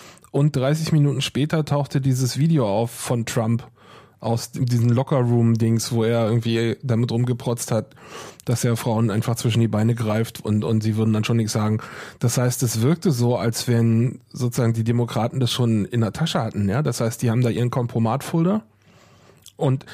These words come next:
vielleicht haben sie deswegen Trump und nicht die anderen beiden genommen, die da noch zur Wahl standen, die auch hinreichend abgefahren gewesen sein können, weil sie da einfach mehr Kompromat gehabt haben. Ja, also es wirkt auf mich grad so ein bisschen,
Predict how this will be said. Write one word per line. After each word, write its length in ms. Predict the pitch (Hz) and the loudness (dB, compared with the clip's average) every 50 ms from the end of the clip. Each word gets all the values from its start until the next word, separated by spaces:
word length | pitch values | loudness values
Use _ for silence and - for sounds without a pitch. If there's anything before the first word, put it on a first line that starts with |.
| - - - | -18 -16 -12
vielleicht 560 | - - - 131 123 113 135 170 175 - - 165 | -6 0 2 2 4 4 4 2 0 0 0 0
haben 120 | 147 139 | 0 2
sie 120 | 131 131 120 | 2 0 0
deswegen 520 | 127 131 - - - 165 180 185 190 170 | 0 0 0 0 0 2 2 2 2 0
Trump 440 | - - - 139 131 165 196 196 - | 0 -2 -2 0 0 0 0 -2 -2
und 180 | - - 143 135 | 0 0 2 2
nicht 200 | 143 - - - | 2 0 0 -2
die 100 | 151 - | -2 0
anderen 320 | - 139 147 156 170 165 | 2 2 4 4 4 4
beiden 400 | 147 147 143 160 175 185 196 180 - - - | 4 2 2 2 2 2 0 0 -2 -6 -4
genommen, 320 | - 151 131 135 151 175 170 | -2 -2 0 2 2 2 2
die 100 | 170 160 | 4 4
da 80 | 151 | 2
noch 140 | 143 147 143 | 2 0 -2
zur 200 | - - 151 135 | -2 -2 -2 0
Wahl 220 | 120 95 - 127 - | 0 -2 -2 -2 -4
standen, 320 | - - 165 170 165 151 | -2 -2 0 2 2 0
die 140 | 143 135 - | 0 -2 -2
auch 380 | - 110 120 170 - - - - - | -2 -2 -2 -2 -4 -6 -10 -10 -6
hinreichend 840 | 92 147 143 147 156 160 147 131 139 143 - 151 139 139 - - - - | -2 0 2 4 4 4 4 2 0 0 0 -2 -4 -4 -6 -12 -10 -6
abgefahren 720 | 139 139 - - 151 - 165 156 151 151 175 175 170 156 | -6 -6 -4 -4 -4 -2 0 -2 0 2 2 2 2 2
gewesen 260 | 151 143 143 156 156 156 | 0 2 2 2 2 2
sein 120 | 147 147 | 0 0
können, 200 | - 170 165 156 | 0 2 2 2
weil 140 | 143 139 131 | 2 2 2
sie 80 | 131 | 2
da 80 | 127 104 | 0 0
einfach 260 | 117 139 - 151 131 | 0 -2 -2 -2 -2
mehr 140 | 131 135 135 | 0 0 0
Kompromat 480 | - 139 123 131 135 135 147 196 - - | 0 -2 -2 -2 0 -2 -2 -2 -4 -2
gehabt 260 | 147 120 104 - - | -2 -4 -2 -2 -2
haben. 200 | 107 98 104 - - - - - - - - - - - - - - | -2 -2 -2 -4 -8 -14 -20 -20 -20 -20 -20 -20 -20 -20 -10 -4 -2
Ja, 140 | 135 160 160 - - - - - | -2 -2 -2 -6 -10 -12 -10 -4
also 240 | - 143 143 131 147 | 0 0 2 2 2
es 240 | 139 - - 127 147 | 2 2 4 4 4
wirkt 200 | 208 214 - - 165 | 2 2 0 -2 -2
auf 120 | 156 - | 0 2
mich 220 | 170 202 233 - - | 4 2 2 2 0
grad 220 | 220 214 196 - | 0 0 0 2
so 80 | - 180 | 4 4
ein 120 | 160 143 | 6 6
bisschen, 360 | 151 143 160 160 165 160 208 | 4 4 4 4 4 4 4